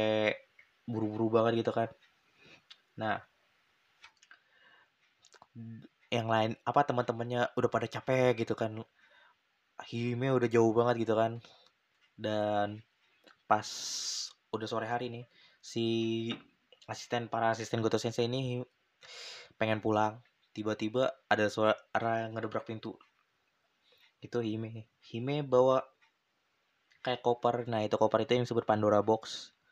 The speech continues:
Nah, di dalam Pandora Box itu terdapat naskah-naskah yang pernah dibuat oleh Goto Sensei. Tapi Goto Sensei belum pernah tuh,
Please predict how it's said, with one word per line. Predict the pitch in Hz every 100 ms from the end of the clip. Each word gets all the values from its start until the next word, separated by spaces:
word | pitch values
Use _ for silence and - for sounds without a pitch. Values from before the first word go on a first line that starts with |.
| _ - - _ -
Nah, | 107 98 - - -
di | 110
dalam | 110 110 110
Pandora | 113 113 113
Box | 110
itu | 117 - 135 151 _ _ _ _ _
terdapat | - 113 110 131
naskah-naskah | 127 123 - 120 117 - 131
yang | 127
pernah | - 123
dibuat | 123 113 117 120 -
oleh | 117
Goto | 110 110
Sensei. | 110 107 107 110 101 - _ _ _ _ _ -
Tapi | - 147
Goto | 135 120 120
Sensei | 123 127 160
belum | 127 123 117
pernah | - - 139 117
tuh, | - 104